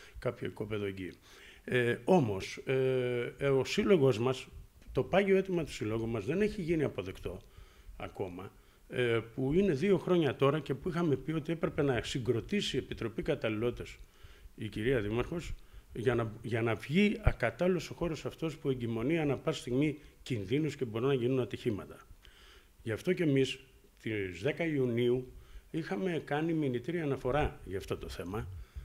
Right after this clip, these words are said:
για, ζητώντας τις επέμβασεις των εισαγγελικών αρχών, για να μπορέσει επιτέλους αυτός ο χώρος να βγει ακατάλληλος, λέγοντας κιόλας, ε, εστιάζοντας στο ότι θα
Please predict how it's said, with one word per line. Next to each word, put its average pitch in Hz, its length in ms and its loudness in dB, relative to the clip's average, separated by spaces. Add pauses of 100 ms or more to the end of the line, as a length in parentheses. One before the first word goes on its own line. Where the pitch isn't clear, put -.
(120)
για, 110 240 -4
ζητώντας 135 580 -4
τις - 280 -8
επέμβασεις 147 500 0
των 117 180 0
εισαγγελικών 101 640 -2
αρχών, 120 360 -4 (480)
για 123 160 2
να 120 80 4
μπορέσει 131 400 2
επιτέλους 143 400 -4
αυτός 135 320 -2
ο 131 40 -4
χώρος 127 440 0 (340)
να 104 160 -4
βγει 113 180 -2
ακατάλληλος, 123 720 0 (260)
λέγοντας 123 580 4
κιόλας, 120 520 2 (160)
ε, 113 80 -6 (840)
εστιάζοντας 120 680 0
στο - 160 0
ότι 107 380 -2 (160)
θα 120 280 0